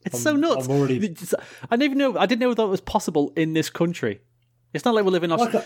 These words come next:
Speaker 1: ev-, like, it's Australia. If we lived in Australia, yeah, I get it. If in Australia, either wants to fight you, fuck you, or feed on you.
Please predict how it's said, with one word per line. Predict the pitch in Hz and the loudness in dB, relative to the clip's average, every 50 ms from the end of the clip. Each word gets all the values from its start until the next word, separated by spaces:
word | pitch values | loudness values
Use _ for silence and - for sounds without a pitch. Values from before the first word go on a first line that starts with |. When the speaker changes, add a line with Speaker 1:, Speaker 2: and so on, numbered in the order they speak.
| - - | -4 -2
Speaker 1:
ev-, | - 226 214 180 | -2 -2 0 0
like, | 190 196 - - | -2 -2 -2 -2
it's | - 202 - - | -2 0 0 0
Australia. | 247 - - - - 190 180 156 127 117 | -2 -2 -2 0 0 2 2 4 4 2
If | 123 135 - | 2 2 2
we | 233 | 2
lived | 233 233 190 - | 2 0 0 2
in | 185 | 0
Australia, | 160 - - - - 156 151 147 123 110 104 | 0 0 -2 -2 0 0 2 2 2 0 0
yeah, | 117 123 156 156 | -2 0 0 0
I | 147 | 0
get | 123 - 165 151 120 | 0 0 0 2 2
it. | 104 - | 2 0
If | 160 165 - - | 0 -2 -2 -2
in | 180 | -2
Australia, | 180 - - - - 156 147 139 123 107 107 107 | -2 -2 -2 -2 0 2 2 4 2 2 0 0
either | 107 113 113 139 | 0 0 0 -2
wants | 135 127 | -4 -4
to | - 131 | -6 -10
fight | - - - 165 170 165 117 | -6 -2 0 0 0 0 -2
you, | 117 107 107 104 | -6 -6 -8 -8
fuck | - - - 151 - - - | -4 0 0 0 0 -2 -2
you, | - 120 110 | 0 2 2
or | 110 113 | 2 0
feed | - - - 143 147 135 | 0 0 2 2 2 2
on | 107 98 98 | 0 -4 -6
you. | 98 95 | -8 -10